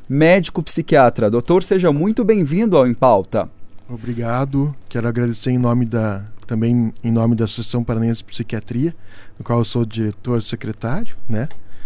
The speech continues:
Speaker 2: Tô falando aqui em nome do presidente, doutor Osmar, e, eh, o Setembro Amarelo é um dos,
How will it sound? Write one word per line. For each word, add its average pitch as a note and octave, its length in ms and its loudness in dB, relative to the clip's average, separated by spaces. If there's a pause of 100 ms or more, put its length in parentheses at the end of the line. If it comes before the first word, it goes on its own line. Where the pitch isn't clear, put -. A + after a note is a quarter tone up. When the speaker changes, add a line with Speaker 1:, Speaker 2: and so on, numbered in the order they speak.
(140)
Speaker 2:
Tô - 60 -10
falando A2+ 260 -2
aqui A2 160 -6
em - 20 0
nome A2 240 -2
do G2+ 100 -10
presidente, A2 560 -4
doutor A2+ 200 0
Osmar, A2 400 0
e, B2+ 160 2
eh, G#2+ 140 -2 (520)
o A2+ 720 -2
Setembro B2 500 0
Amarelo A#2 520 2
é B2 100 2
um C3 200 0
dos, A#2+ 540 -6